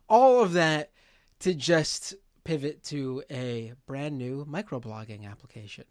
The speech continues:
<laughs> in Threads. I mean, it's, it's, it's, it's incredible to see, like, obviously the A I play, like you said,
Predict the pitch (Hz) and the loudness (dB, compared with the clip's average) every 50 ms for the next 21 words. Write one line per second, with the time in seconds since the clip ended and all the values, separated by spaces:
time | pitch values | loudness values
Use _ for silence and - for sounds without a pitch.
0 | - - - - - 403 - 214 - - 214 269 262 - - - - 285 247 - | -18 -6 -2 0 2 4 6 4 4 4 4 4 6 8 8 8 8 6 4 4
1 | - - - 247 - - _ - - - 359 359 330 - 208 220 240 226 - - | 2 2 0 0 -4 -4 _ -6 -6 -4 -4 -4 4 8 8 8 8 6 4 4
2 | 339 330 294 214 165 151 139 143 139 175 175 165 165 175 175 175 170 190 180 170 | 4 6 6 6 4 2 0 -2 0 4 4 6 6 4 2 2 2 0 -2 -4
3 | - - - - 185 180 - - - - - 170 156 - - - 160 175 160 143 | -6 -8 -8 -6 -6 -6 -8 -12 -18 -14 -12 -12 -12 -12 -12 -14 -10 -10 -10 -8
4 | - - 175 160 135 143 175 208 226 196 165 156 131 143 131 - 185 170 156 151 | -8 -8 -8 -8 -6 -6 -6 -6 -6 -6 -6 -8 -8 -8 -8 -6 -4 -4 -2 -4
5 | 175 165 165 160 175 165 151 151 160 151 156 160 143 160 156 151 147 156 156 151 | -4 -6 -8 -8 -8 -8 -6 -6 -4 -4 -4 -6 -4 -4 -2 -2 -2 -2 -4 -6
6 | - - 160 151 147 147 143 143 139 135 143 143 - - 160 147 135 120 | -6 -8 -8 -8 -6 -6 -6 -8 -8 -10 -12 -14 -12 -10 -8 -8 -8 -10